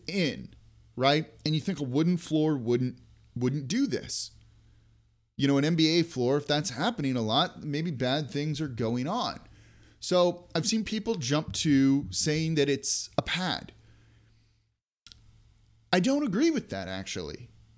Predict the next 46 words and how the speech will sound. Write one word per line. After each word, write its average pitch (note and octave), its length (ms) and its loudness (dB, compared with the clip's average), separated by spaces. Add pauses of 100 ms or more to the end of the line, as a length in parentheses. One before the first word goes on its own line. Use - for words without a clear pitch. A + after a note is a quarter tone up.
(220)
I'm C3+ 80 -4
gonna C#3 80 0
keep D#3 240 -8
the - 60 -6
hat C#3 220 -4
on, B2 280 0
even A2+ 180 -2
though A2+ 220 0
I A2 80 -4
don't A2+ 260 -4
think A2+ 140 -6
there's A2+ 180 -4
a G#2+ 60 -12
conspiracy A2+ 720 -4 (140)
to G#2 180 -4
this. F2+ 280 -6 (600)
You F3+ 140 4
know, D#3 240 2 (140)
one, F#3+ 580 0
just E3+ 240 0
looking, C3 480 0
I, A3+ 160 2
I'm B3 80 2
not D#4+ 220 2
saying C#4+ 160 4
it's D3 160 0
not C3+ 340 0
doctored A#2+ 400 -2
in A2+ 80 -2
some A2+ 220 -2
capacity A2+ 500 -4
or A2+ 40 0
that A#2 180 -4
there A2+ 260 -2
fully F3 600 4 (120)
isn't D3 380 0
some B2 340 -4
funkiness A#2+ 960 -2 (220)
going A2+ 280 0
on G2+ 280 -4
at F2+ 80 -6
all, - 260 -10 (640)
because D#3+ 220 4
it - 180 -4
does E3 360 2
look C#3 560 0